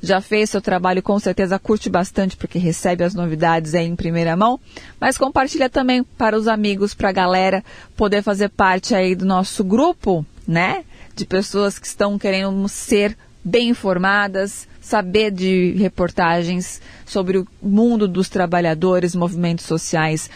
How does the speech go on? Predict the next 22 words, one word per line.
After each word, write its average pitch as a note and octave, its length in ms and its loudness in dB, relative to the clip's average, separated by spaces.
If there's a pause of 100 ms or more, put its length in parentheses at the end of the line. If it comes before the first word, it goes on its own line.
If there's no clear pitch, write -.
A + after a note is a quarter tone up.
(120)
notícias G3 600 -2
que - 100 -4
as F3 220 0
grandes F3 360 0
emissoras E3+ 680 -2 (100)
não E3+ 420 0
dão. D#3 280 0
Então E3 200 -4
vocês E3 220 -4
encontram D#3+ 340 -2
aqui D#3+ 140 -6
com - 80 -4
a E3+ 80 2
gente. G3 400 -2 (400)
Se - 180 -2
inscreva C#4 440 0
então B3+ 200 0
também, A3 640 0 (280)
caso D#3+ 240 -4
você E3 180 -4
não D#3+ 140 -2
seja. F#3+ 440 -2